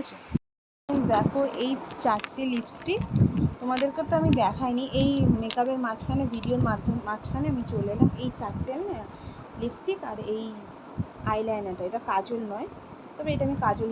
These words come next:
হিসাবেই ব্যবহার করবো, এই আইলাইনারটা। এই জিনিসগুলো আমি অনলাইনে অর্ডার করেছিলাম মিশো থেকে, তো এইগুলো আমার মিশো থেকে এসেছে, এটা তোমাদের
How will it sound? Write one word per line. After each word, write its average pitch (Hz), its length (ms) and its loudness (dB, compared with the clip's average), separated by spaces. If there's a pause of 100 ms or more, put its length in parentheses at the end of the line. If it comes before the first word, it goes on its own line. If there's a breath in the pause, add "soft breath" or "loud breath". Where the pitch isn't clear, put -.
হিসাবেই 233 340 0
ব্যবহার 202 360 -2
করবো, 202 180 -4 (120)
এই 226 60 -2 (120)
আইলাইনারটা। 185 480 2 (480 loud breath)
এই 233 60 -4 (280)
জিনিসগুলো 220 560 -6
আমি 214 120 -4 (240)
অনলাইনে 202 400 6
অর্ডার - 220 -2
করেছিলাম 277 400 0
মিশো - 300 0
থেকে, 208 180 -6 (580)
তো - 80 2 (200)
এইগুলো 214 320 -2
আমার 214 160 -4 (320)
মিশো 202 260 -10
থেকে - 240 -6
এসেছে, 220 280 -8 (260)
এটা - 200 -12
তোমাদের 214 280 -10